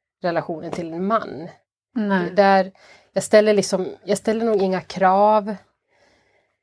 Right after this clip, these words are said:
Speaker 1: Jag är nog inte så tydlig med vad jag vill.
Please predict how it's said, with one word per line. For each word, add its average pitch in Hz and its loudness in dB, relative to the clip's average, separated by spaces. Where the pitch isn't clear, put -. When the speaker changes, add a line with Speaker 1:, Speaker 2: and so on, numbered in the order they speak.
Speaker 1:
Jag 196 4
är 202 8
nog 190 6
inte 185 0
så 185 -2
tydlig 185 0
med 190 4
vad 165 4
jag 147 4
vill. 208 2